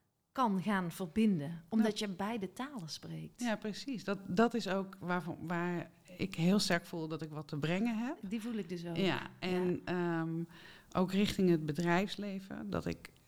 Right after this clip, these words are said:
Speaker 2: als je, nou, je noemde het net al, Oppasser, hè, zeventien procent van de werkende Nederlanders heeft burn-out klachten.
Speaker 1: Mhm.
Speaker 2: Zij laten hun problemen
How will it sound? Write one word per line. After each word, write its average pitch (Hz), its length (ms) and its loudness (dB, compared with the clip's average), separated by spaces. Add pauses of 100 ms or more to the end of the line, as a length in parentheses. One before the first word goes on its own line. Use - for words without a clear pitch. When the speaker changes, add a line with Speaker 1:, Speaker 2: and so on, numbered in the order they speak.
Speaker 2:
als - 220 -4
je, - 240 0 (160)
nou, 165 240 -2
je - 100 -2
noemde 185 340 4
het 180 120 2
net 175 220 2
al, 170 160 -4
Oppasser, - 440 -4
hè, 196 200 0
zeventien 208 960 2
procent 190 480 -2
van 185 160 0
de 185 120 2
werkende 185 440 2
Nederlanders 170 640 2
heeft 160 220 -2
burn-out 175 520 0
klachten. - 520 -12
Speaker 1:
Mhm. 180 120 -4 (960)
Speaker 2:
Zij 208 320 6
laten 208 500 4
hun 190 300 0
problemen 175 840 4